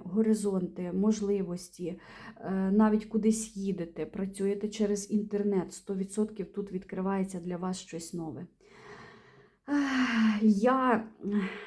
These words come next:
бачу стільки інформації, е, чітко хочу для вас в тих чотири-п'ять хвилин вмістити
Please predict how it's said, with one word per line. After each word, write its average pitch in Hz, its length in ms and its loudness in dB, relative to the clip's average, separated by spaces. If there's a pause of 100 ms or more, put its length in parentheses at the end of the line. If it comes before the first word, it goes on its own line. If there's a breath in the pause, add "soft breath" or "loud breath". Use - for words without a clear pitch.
(460 loud breath)
бачу 220 360 4
стільки 214 420 -2
інформації, 196 840 -2 (840 loud breath)
е, 190 500 -4
чітко 190 760 -2 (320)
хочу 233 560 2
для 190 600 0
вас 214 560 0
в - 60 -20
тих 196 320 -4 (160)
чотири-п'ять 220 680 4
хвилин 202 460 2
вмістити 208 960 4